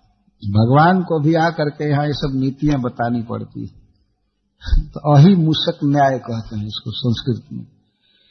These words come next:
यर्थस्य पदवीं गतई, अर्थस्य पदवीं गतई,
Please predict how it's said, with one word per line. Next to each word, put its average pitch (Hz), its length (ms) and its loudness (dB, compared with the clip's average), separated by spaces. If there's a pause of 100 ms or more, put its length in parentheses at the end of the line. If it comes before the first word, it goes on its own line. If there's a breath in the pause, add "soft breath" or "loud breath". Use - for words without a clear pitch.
(1700)
यर्थस्य 180 720 2
पदवीं 196 520 0
गतई, 143 600 4 (1400)
अर्थस्य - 680 2
पदवीं 180 420 2
गतई, 143 600 4